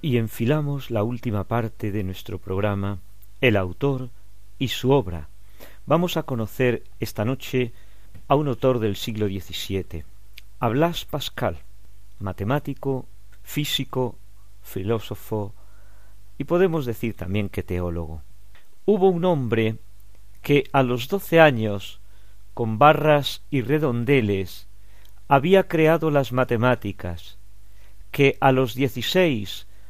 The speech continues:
había realizado el más sabio tratado sobre las cónicas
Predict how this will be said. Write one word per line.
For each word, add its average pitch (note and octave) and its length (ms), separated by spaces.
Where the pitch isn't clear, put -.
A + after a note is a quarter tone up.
había D#3 360
realizado D#3 720
el C3+ 140
más D3+ 360
sabio D#3 540
tratado C#3 520
sobre B2 360
las A#2 240
cónicas F3 720